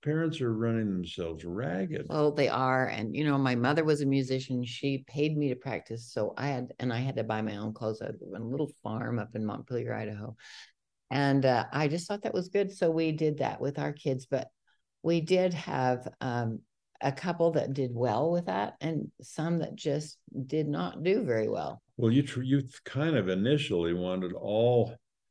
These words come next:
Speaker 1: the kids to play the violin 'cause you're such a violinist.
Speaker 2: Right, and piano. We had, and piano 'cause my mother was a pianist. So one of our sons,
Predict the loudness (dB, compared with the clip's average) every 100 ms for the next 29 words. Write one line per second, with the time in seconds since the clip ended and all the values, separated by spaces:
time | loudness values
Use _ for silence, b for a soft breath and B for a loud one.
0 | _ _ _ _ _ _ -2 2 2 2
1 | -6 -2 4 4 4 2 2 2 4 2
2 | -2 -2 2 2 2 -2 -4 -4 -4 -4
3 | -8 -10 -14 -14 -2 2 2 2 0 0
4 | -2 -4 -2 -2 -4 -4 0 0 0 -6
5 | -4 -2 -2 -2 0 0 -2 -2 -2 -2
6 | -2 0 -2 -4 -6 -6 -8 B B B
7 | 2 2 4 2 2 2 0 -2 -2 -2
8 | -2 -4 -8